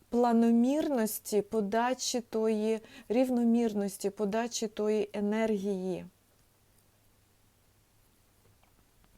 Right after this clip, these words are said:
Електро-,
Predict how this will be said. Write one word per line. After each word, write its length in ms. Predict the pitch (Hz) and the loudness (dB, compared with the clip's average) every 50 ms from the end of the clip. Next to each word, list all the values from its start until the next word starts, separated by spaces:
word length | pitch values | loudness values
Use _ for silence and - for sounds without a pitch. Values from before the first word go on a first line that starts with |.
| _ _ _ _ _ _ _ _ _ _ _ _ _ _ _ _ _ _ _ - - - _ _ _ - - - - - _ - - - _ _ _ _ - | _ _ _ _ _ _ _ _ _ _ _ _ _ _ _ _ _ _ _ -20 -20 -20 _ _ _ -20 -20 -20 -20 -20 _ -20 -20 -20 _ _ _ _ -2
Електро-, 800 | - 226 233 254 277 269 - - - 254 247 240 240 240 240 | 2 4 4 6 4 4 2 0 0 2 2 2 2 0 -2